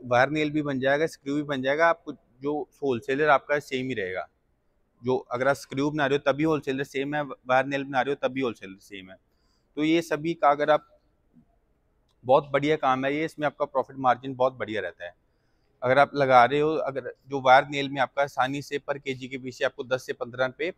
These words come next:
per केजी के पीछे आसानी से बच जाएंगे। और अगर ये स्क्रू वाला लगा रहे हो, तो स्क्रू वाले में जैसे ड्राइवल स्क्रू होता है, तो ड्राइवल स्क्रू में per केजी के पीछे आपको पच्चीस से तीस रुपये आसानी से per केजी के पीछे, अ, बच जाएंगे। Per केजी आपको जो प्रॉफिट रहेगा स्क्रू में,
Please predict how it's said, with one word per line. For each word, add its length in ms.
per 160
केजी 260
के 80
पीछे 340
आसानी 300
से 120
बच 200
जाएंगे। 400
और 100
अगर 220
ये 60
स्क्रू 380
वाला 120
लगा 300
रहे 140
हो, 140
तो 60
स्क्रू 360
वाले 240
में 180
जैसे 220
ड्राइवल 440
स्क्रू 320
होता 260
है, 80
तो 60
ड्राइवल 360
स्क्रू 320
में 120
per 220
केजी 340
के 80
पीछे 280
आपको 280
पच्चीस 320
से 80
तीस 320
रुपये 280
आसानी 340
से 120
per 180
केजी 320
के 100
पीछे, 340
अ, 80
बच 400
जाएंगे। 340
Per 100
केजी 340
आपको 340
जो 200
प्रॉफिट 440
रहेगा 220
स्क्रू 300
में, 140